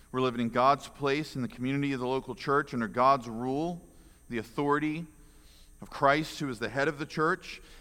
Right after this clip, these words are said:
and as members of the kingdom. Our allegiance, first and foremost, is not to any earthly kingdom. In fact, we have no home address here. The book of Hebrews says we have no lasting city here.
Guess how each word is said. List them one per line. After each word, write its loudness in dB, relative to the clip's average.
and 0
as -2
members 2
of -2
the -2
kingdom. -2
Our 8
allegiance, 2
first 2
and -2
foremost, 2
is -4
not 4
to -2
any -2
earthly 2
kingdom. -4
In 0
fact, 4
we -2
have 4
no 0
home 2
address 0
here. 0
The -4
book -4
of -16
Hebrews -4
says 0
we -2
have -4
no 0
lasting 2
city -4
here. 0